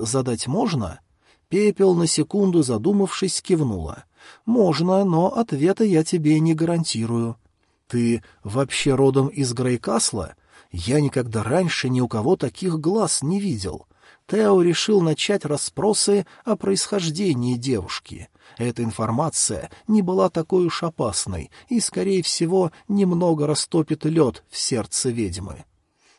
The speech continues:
«Ну, родилась я в королевстве Вечной Зимы, но к моим глазам это не имеет никакого отношения. Они стали такими в тот самый момент, когда я превратилась в ведьму».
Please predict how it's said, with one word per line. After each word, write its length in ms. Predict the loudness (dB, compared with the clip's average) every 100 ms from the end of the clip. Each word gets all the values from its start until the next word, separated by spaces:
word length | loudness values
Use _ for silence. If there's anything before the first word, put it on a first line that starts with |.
| -8
«Ну, 380 | -2 0 2 2
родилась 580 | 4 6 6 4 2
я 280 | 0 0 0
в 80 | -2
королевстве 720 | -2 0 2 2 0 -2 0
Вечной 540 | 2 0 -2 -2 0 0
Зимы, 540 | 0 0 0 -2 -4 -12 -14 -2
но 260 | 0 0
к 100 | 0
моим 340 | -2 0 0 0
глазам 560 | 0 0 0 0 0
это 220 | 0 -2
не 180 | -2 0
имеет 420 | 0 2 0 0
никакого 560 | -2 -2 -2 -2 0 0
отношения. 800 | -2 -6 -6 -4 -4 -6 -8 -10 _ -20 -6
Они 260 | 0 2 2
стали 360 | 2 2 2
такими 440 | 2 -2 -2 0 0
в 100 | 0
тот 240 | -4 -2
самый 360 | -2 0 0 0
момент, 520 | 0 2 2 2 -4 -18 -4
когда 320 | -4 -2 -2
я 280 | -2 -2 -4
превратилась 840 | 0 0 0 -2 -4 -2 -2 -4
в 40 | -6
ведьму». 640 | -4 -4 -4 -8 -10